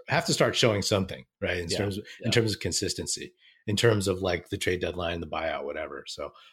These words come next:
Speaker 1: um, you know, that's kind of where I leave it. Again, not to cop, cop out, but, like, uh, I, I, I want to see this team improve, and I wanna see if Wiggins can get back to who he was before his
Speaker 2: Yeah.
Speaker 1: injury.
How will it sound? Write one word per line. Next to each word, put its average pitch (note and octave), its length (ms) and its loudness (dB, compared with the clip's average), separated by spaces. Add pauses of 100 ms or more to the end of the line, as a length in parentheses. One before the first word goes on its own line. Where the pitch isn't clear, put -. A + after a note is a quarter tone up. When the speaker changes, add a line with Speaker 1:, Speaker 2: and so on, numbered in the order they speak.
(180)
Speaker 1:
um, C#2+ 580 -10
you D2 100 -14
know, C#2+ 140 -12 (220)
that's - 400 -2
kind F#2 200 -2
of F2 160 -6
where E2 160 -4
I E2 100 -4
leave D#2 220 -8
it. D2 80 -8
Again, G2 260 0
not A2 180 4
to G2 80 0
cop, G2 320 0 (380)
cop G#2 200 4
out, D#2+ 180 0
but, D#2+ 100 -6
like, D#2+ 240 -4 (260)
uh, D#2+ 380 -4 (300)
I, G#2+ 120 -2
I, G#2 400 -4
I A#2 120 -4
want G2 340 -2 (260)
to F2+ 180 -4
see F#2 340 0
this E2+ 200 0
team F2+ 640 -4
improve, G#2 580 2 (380)
and F2 420 -2
I F#2 60 -2
wanna A2 200 4
see A#2+ 100 6
if F#2 120 2
Wiggins A2 440 2
can G2+ 400 0
get G#2 180 0
back G2 300 2
to F2 300 -2
who G2 200 0
he F#2 60 0
was F2+ 320 -2
before G2 400 -6
his F#2 120 0
Speaker 2:
Yeah. G2 60 -2
Speaker 1:
injury. G2 420 -2